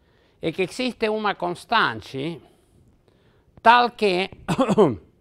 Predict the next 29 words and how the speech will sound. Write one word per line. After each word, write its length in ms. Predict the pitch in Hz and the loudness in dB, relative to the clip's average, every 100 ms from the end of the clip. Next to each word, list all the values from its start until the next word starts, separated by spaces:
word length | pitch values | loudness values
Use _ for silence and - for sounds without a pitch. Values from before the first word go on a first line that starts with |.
| - - _ _ _ - - - _ - _ _ _ _ _ _ _ _ | -20 -20 _ _ _ -20 -20 -20 _ -20 _ _ _ _ _ _ _ _
a 140 | 151 175 | 0 2
gente 640 | 220 247 233 233 226 - _ _ - - | 0 -2 -2 -4 -4 -6 _ _ -20 -20
ganha 560 | 151 190 214 196 151 151 180 | -2 2 4 2 -2 -4 -2
um 220 | 202 196 | -2 -2
dígito 420 | 254 233 220 190 | -2 -2 -4 -4
exato 680 | 175 - 254 214 123 - 135 | -6 -2 4 4 4 -4 -6
no 160 | 139 | -6
cálculo 680 | - 135 110 107 131 127 160 - - - _ _ _ - - _ - | 0 0 0 -2 -6 -4 -4 -6 -20 -20 _ _ _ -20 -20 _ 2
após 800 | 277 - 247 247 247 - - - - _ _ _ - _ _ _ _ _ _ _ _ _ - - - | 2 4 6 6 6 0 -10 -20 -20 _ _ _ -20 _ _ _ _ _ _ _ _ _ -20 -20 -8
um 100 | 185 | -4
número 380 | 214 233 226 214 | -2 -2 2 2
de 60 | 175 | 2
iterações 600 | 196 190 - 214 214 202 | 2 2 2 0 2 2
ligado 560 | 180 175 196 196 190 | 0 2 4 4 4
a 80 | 165 | 0
essa 200 | 165 160 | 0 -4
constante. 580 | 139 131 131 87 95 117 | -6 -6 -8 -10 -10 -10
Por 140 | 117 | -8
exemplo, 360 | 127 151 139 135 | -6 -6 -4 -2
ganha 340 | 147 160 160 | 0 0 -2
um 100 | 151 | -6
dígito 360 | 147 160 151 127 | -6 -6 -6 -6
a 40 | |
cada 200 | 120 117 | -6 -6
cinquenta 540 | 104 127 117 190 202 170 | -6 -10 -2 0 0 -4
iterações, 640 | 151 143 135 - 147 147 | -4 -4 -4 -6 -6 -8
cada 220 | - 107 107 | -8 -8 -6
trinta 440 | 156 175 190 147 | -4 -4 -4 -6
iterações, 600 | 135 156 170 165 180 | -6 -6 -6 -6 -6